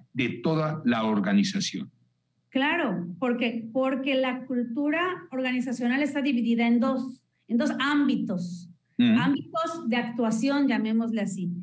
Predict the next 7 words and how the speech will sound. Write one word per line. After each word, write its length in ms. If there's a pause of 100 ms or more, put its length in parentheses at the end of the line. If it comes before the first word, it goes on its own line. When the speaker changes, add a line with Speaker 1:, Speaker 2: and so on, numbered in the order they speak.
Speaker 2:
el 140
interno 680 (100)
y 80
el 140
externo. 480
El 100
interno, 460